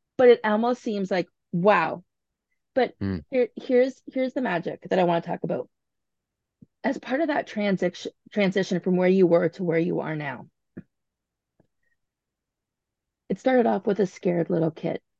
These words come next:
Speaker 1: not knowing which way to go, what, what to do. And, and again, we've all been there, even if, even if the only visual you can have is if when you're in high school and you're trying to pick your courses, like,
Speaker 2: Mm.
Speaker 1: really,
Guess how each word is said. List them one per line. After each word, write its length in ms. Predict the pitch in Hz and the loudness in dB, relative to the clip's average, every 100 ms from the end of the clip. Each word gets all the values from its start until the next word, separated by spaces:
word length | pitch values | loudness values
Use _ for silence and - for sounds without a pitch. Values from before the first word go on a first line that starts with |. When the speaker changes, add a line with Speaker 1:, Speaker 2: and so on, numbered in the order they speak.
| - | -6
Speaker 1:
not 240 | 185 - | -6 -4
knowing 340 | 165 156 151 190 _ _ _ _ _ _ _ _ - | -2 -2 -4 -10 _ _ _ _ _ _ _ _ 4
which 260 | 202 - | 4 6
way 180 | 202 185 | 6 8
to 60 | 175 | 8
go, 240 | 196 143 | 8 6
what, 220 | - 175 - | 6 4 6
what 200 | 196 202 | 4 6
to 80 | 190 | 6
do. 240 | 202 156 | 8 8
And, 220 | 175 160 - _ | 6 2 -2 _
and 100 | 190 | 2
again, 200 | 185 202 | 4 4
we've 140 | 175 202 | 4 6
all 120 | 233 | 6
been 220 | 233 240 | 6 2
there, 180 | 190 208 | 2 2
even 240 | 220 226 208 | 0 0 -2
if, 120 | - _ - _ - | -4 _ -20 _ 0
even 240 | 294 330 | 2 4
if 100 | 330 | 4
the 140 | 311 - | 2 0
only 320 | 240 294 262 | 0 2 2
visual 420 | 196 233 254 220 | 6 4 4 0
you 180 | 208 185 | -2 -4
can 140 | 202 | -4
have 400 | 190 220 214 170 | -6 -6 -4 -4
is 140 | 175 185 | -4 -6
if 80 | 175 | -8
when 120 | 190 | -8
you're 120 | 185 170 | -4 -2
in 40 | |
high 220 | 185 214 | 6 6
school 240 | 214 165 180 | 6 4 6
and 100 | 226 | 6
you're 120 | 214 | 4
trying 220 | 240 214 | 4 2
to 60 | 202 | 2
pick 180 | 269 | 0
your 100 | 165 | -4
courses, 540 | - 208 202 - 170 _ _ - - - | -2 -2 -2 -4 -14 _ _ -20 -12 -2
like, 160 | 202 | -2
Speaker 2:
Mm. 100 | 202 | 0
Speaker 1:
really, 560 | 226 262 147 175 359 | 4 6 6 4 4